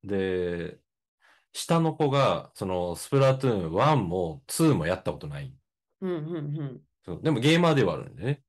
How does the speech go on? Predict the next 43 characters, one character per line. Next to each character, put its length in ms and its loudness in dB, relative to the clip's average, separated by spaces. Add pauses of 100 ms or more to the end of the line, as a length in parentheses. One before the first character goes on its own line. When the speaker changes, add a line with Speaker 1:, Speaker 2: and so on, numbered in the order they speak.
(180)
Speaker 2:
あ、 80 -8
は 80 -4
あ 300 -6
は 380 -8
あ。 20 -20 (180)
Speaker 1:
そ 320 -6
う。 20 -10
で、 240 0 (500)
兄 320 4
の 140 4
方 320 0
が、 400 2 (200)
え 380 0
ー 20 -12
っ 120 -20
と 140 -4
ね、 360 -6 (1400)
ワ 320 2
ン、 260 -2 (1080)
ツ 200 0
ー 160 6
も 200 4
一 240 -2
応 80 6
や 80 4
っ 140 -12
て 100 0
た 140 2
の 100 -6
か 140 -8
な。 260 -8 (240)
で 60 2
も 120 4
途 200 2
中 160 4
で 80 6
や 80 6
め 100 6
て 140 6
ん 80 4
の 60 -2
よ 100 -14
ね。 180 -16